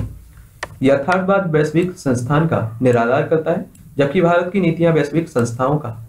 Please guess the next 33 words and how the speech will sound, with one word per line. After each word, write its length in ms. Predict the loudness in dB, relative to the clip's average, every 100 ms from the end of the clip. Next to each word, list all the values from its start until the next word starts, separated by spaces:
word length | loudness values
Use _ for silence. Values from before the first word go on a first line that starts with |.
| -2
आदर 240 | 0 0
करती 300 | -2 -8 -14
हैं। 100 | -14 -18 -20 -20 -20 -12 -2
भारत 320 | 2 2 2
की 80 | 0
सभ्यता 360 | 0 2 2 2
वसुदेव 680 | 0 0 0 2 0 0 -4 -18 -10 -2
कुटुंबम 520 | 0 0 2 0 0 -6 -16 -20 -20 -20 -20 -20 -20 -20 -4 -2
तथा 240 | 0 0
सर्वे 360 | 0 0 2 2
भवन्तु 460 | 2 0 2 0
सुखिन 560 | 2 0 -2 -2 -4 -8 -14 -2
को 100 | 0
मानती 400 | 2 0 -2 -6
है। 140 | -8 -12 -20 -20 -18
शांति 360 | -2 -2 0 0
तथा 220 | 0 2
लोकतंत्र 540 | 2 0 0 -2 -2 -6 -10 2
वैश्विक 360 | 2 2 0
व्यवस्था 320 | 2 2 0
में 160 | -2 -2
भी 100 | -2
भारत 360 | 0 0 0 0
की 60 | 0
नीति 240 | 0 0
का 140 | -4
अंग 280 | -4 -2 0
रहा 180 | -2 -4
है। 160 | -14 -20 _ -20 -20 -8 -2
इसके 220 | 0 0
साथ 260 | 0 0 0
ही 60 |
ब्रिक्स, 300 | -2 -2 -4